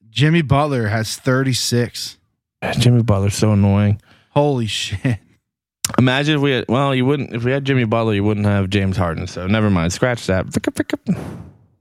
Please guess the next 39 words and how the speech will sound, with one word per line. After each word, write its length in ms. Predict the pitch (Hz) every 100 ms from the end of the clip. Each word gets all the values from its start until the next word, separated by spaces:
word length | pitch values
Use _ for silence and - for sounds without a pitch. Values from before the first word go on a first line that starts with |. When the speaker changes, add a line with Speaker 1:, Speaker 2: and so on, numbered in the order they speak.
| _ _ _ _ -
Speaker 1:
Things, 260 | 175 156
a 60 | 131
lot 320 | - 156 156
of 60 | 135
things 200 | 139 123
would 100 | 110
be 100 | 107
different 360 | 113 104 104
if 140 | 98 107
we 80 |
had, 360 | 101 98 95 87 - _ _ _ _ _ _ -
if 60 | 110
they 60 | 110
Speaker 2:
Maybe 120 | 107
Speaker 1:
would've 60 | 104
Speaker 2:
Ben 120 | 104
Speaker 1:
kept, 120 | 107
Speaker 2:
Simmons 260 | 107 104 95
would 160 | 90
play. 380 | - 101 104 98 _ _ _ _ _ _ _
Speaker 1:
if 80 | 113
they 100 | 123
would've 220 | 123 120
kept 220 | - 120 98
Jimmy 200 | 110 104
Butler, 360 | 98 92 95
there 120 | 92 98
would've 160 | 98
been 120 | 98
a 60 | 98
lot 160 | 95 98
of 60 |
Speaker 2:
Oh, 40 | 139
and 80 | 127
Speaker 1:
things 60 |
Speaker 2:
by 180 | 139 143
the 100 | 127
Speaker 1:
different. 340 | 117 110 85 -
Speaker 2:
way, 1200 | - - - - - - - _ _ _ _